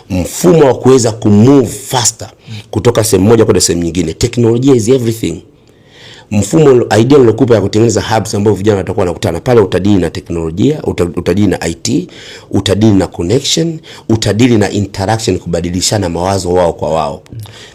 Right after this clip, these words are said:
Kigoma mjini hakuna vijana sehemu ambao wanaweza kukutana kukaa kuzungumza, kujadili mambo zaidi ya vi-, vi-, vichimbo vya kahawa, bodaboda, ambapo mnashauriana ujinga, hamwezi kufanya kitu cha maana.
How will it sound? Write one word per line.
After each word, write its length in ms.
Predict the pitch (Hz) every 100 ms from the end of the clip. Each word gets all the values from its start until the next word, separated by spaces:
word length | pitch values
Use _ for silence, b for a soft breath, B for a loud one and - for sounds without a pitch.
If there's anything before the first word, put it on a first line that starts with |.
| -
Kigoma 440 | 113 131 143 127
mjini 440 | 113 113 143 110
hakuna 440 | 90 98 - 143 117
vijana 360 | 98 110 107
sehemu 220 | 95 110 101
ambao 140 | 98
wanaweza 240 | 104 98 85
kukutana 380 | 82 95 87 82 b b b b _ _
kukaa 260 | - 104 107
kuzungumza, 520 | 107 87 87 92 98
kujadili 320 | 90 82 87
mambo 280 | 85 82 90
zaidi 260 | 87 101 95
ya 80 | 80
vi-, 120 | 82
vi-, 440 | 78 82 87 82 - - B B B B B -
vichimbo 500 | - 98 - 131 98
vya 380 | 85 87 85 85
kahawa, 760 | 82 80 92 98 95 92 95 101
bodaboda, 680 | 85 82 82 98 98 95 92 _ _ _ _ - 107 -
ambapo 240 | 92 98 95
mnashauriana 540 | 82 80 87 95 87
ujinga, 340 | 80 85 82
hamwezi 220 | 82 90 -
kufanya 180 | 85
kitu 120 | 80 -
cha 100 | 82
maana. 280 | 85 80